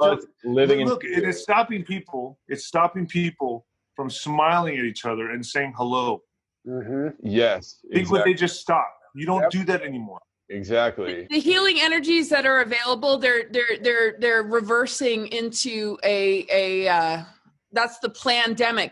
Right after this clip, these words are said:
Speaker 4: because this is the moment that we get to, you know, take a huge leap,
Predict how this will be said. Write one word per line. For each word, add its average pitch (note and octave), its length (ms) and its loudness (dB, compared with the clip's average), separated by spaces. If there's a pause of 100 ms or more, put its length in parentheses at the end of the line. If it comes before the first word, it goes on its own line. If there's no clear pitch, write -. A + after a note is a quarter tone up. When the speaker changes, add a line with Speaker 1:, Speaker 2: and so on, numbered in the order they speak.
Speaker 4:
because G3 520 -4 (460)
this A#3+ 260 -2
is A#3 180 -4
the A#3 100 -2
moment A3+ 440 2
that F#3+ 240 2 (160)
we G#3 120 -4
get G#3 240 -2
to, G3+ 380 -2 (760)
you A#3 120 2
know, A3+ 80 0
take B3+ 240 0
a A#3+ 40 -8
huge A3 340 -4
leap, A3+ 340 -2